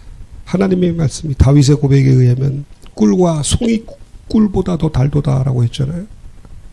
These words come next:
아무리 하나님의 말씀이 달고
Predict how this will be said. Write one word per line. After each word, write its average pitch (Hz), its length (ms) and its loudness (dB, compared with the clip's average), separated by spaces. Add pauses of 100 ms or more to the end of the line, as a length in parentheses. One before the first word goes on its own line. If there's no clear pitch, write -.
(920)
아무리 214 760 4
하나님의 220 480 0
말씀이 175 460 0
달고 131 600 2